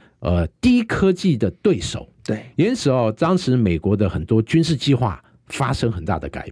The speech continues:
Speaker 1: 变。
Speaker 2: 嗯。
Speaker 1: 比如新一代的重型装甲车，哎，重炮、坦克，哎，那纷纷这个下马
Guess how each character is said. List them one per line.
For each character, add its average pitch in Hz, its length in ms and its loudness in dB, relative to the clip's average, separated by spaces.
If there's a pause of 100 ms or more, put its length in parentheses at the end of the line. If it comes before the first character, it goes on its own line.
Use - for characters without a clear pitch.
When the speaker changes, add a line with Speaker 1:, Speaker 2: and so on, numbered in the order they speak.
Speaker 1:
变。 90 300 0
Speaker 2:
嗯。 131 400 -6
Speaker 1:
比 117 100 2
如 123 340 4 (300)
新 180 300 2
一 151 60 -2
代 139 140 -2
的 101 220 -4 (140)
重 180 220 0
型 127 200 -2
装 151 260 -2
甲 120 220 -2
车， 107 340 -2 (360)
哎， 80 200 -2 (140)
重 147 300 0
炮、 - 340 -4 (140)
坦 - 260 -4
克， 101 340 -2 (480)
哎， 71 240 -2 (300)
那 120 140 -2
纷 165 260 0
纷 147 320 0
这 127 160 0
个 101 300 2
下 147 280 0
马 87 240 -10